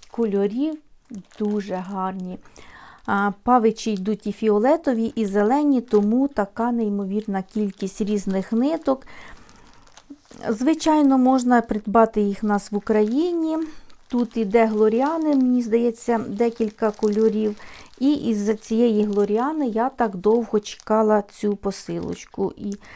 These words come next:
ця глоріана, подивіться, якийсь такий не дуже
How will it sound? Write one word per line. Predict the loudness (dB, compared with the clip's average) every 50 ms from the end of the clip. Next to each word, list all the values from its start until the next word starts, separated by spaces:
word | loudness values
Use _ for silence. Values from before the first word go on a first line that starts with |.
| -20 -20 -20 -20 -20 -10
ця | -6 -4 -2 -2
глоріана, | -2 -2 -4 -4 -2 -2 -2 -2 -4 -4 -6
подивіться, | -8 -8 -10 -10 -10 -12 -12 -12 -14
якийсь | -14 -12 -14 -16 -14
такий | -14 -18 -12 -8 -6 -4
не | -4 -4 -6
дуже | -6 -6 -6 -6 -4 -4 -6